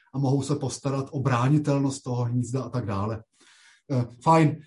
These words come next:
V některých případech, eh, u těch vyšších termitů, eh, i u nás na Guajáně najdete teda ty klobásy dvě v tom hnízdě, eh, za přítomnosti jednoho samce.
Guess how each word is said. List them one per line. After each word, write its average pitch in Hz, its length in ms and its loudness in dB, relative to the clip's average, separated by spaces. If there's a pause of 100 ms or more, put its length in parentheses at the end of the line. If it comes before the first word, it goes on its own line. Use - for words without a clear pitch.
(140)
V 131 80 -2
některých 220 400 2
případech, 208 600 0 (320)
eh, 180 160 0
u 180 120 -4
těch 196 200 2
vyšších 185 320 -4
termitů, 190 560 0 (280)
eh, 165 120 0
i 180 100 -6
u 175 80 6
nás 175 200 0
na 160 100 2
Guajáně 170 460 4
najdete 170 380 2
teda 170 200 -4
ty 196 100 -4
klobásy 160 440 0
dvě 143 340 -2 (100)
v - 40 -20
tom 175 140 -2
hnízdě, 165 400 0
eh, 156 840 -2
za 147 260 0
přítomnosti 165 580 -2
jednoho 165 300 0
samce. 170 540 0